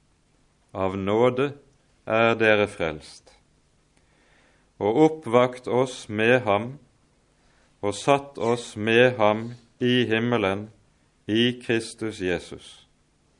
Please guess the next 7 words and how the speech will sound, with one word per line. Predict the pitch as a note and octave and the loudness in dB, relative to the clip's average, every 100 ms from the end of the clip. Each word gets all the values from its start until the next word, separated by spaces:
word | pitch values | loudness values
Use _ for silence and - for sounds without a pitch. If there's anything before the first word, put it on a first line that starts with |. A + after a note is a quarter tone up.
| _ _ _ _ _ _ _ _ _ | _ _ _ _ _ _ _ _ _
for | - - C3 D3 D3 C#3+ | -20 2 4 4 2 0
at | C#3+ - | -2 0
han | G#2+ G2+ G2+ | 0 0 -2
i | G#2 A2+ | -4 -2
de | A2+ | -2
kommende | A2+ A#2+ B2+ C3 A#2 A2 | 0 0 2 0 -2 -4
tider | - A2+ A#2 F2 | -4 -2 -2 -4